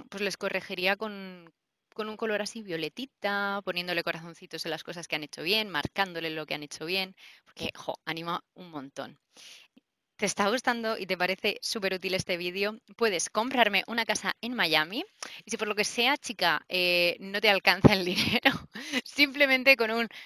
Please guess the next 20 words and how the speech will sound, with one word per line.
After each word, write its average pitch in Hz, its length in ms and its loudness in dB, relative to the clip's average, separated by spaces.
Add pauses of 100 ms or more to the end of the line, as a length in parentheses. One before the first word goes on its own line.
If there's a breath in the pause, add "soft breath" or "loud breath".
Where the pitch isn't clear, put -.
(120 loud breath)
me 185 220 2
gusta 190 640 6
o 160 160 2
una 165 160 -2
suscripción 180 840 0
o 156 80 -6
un 165 140 -10
seguir, 175 440 0
me 180 100 0
ayudas 190 260 0
un 254 80 -6
montón 254 420 -2
a 214 120 4
poder 214 260 2
seguir 208 200 0
haciendo 190 320 -4
contenidos 165 600 -4
de 180 80 -4
este 170 260 -4
tipo 160 380 -4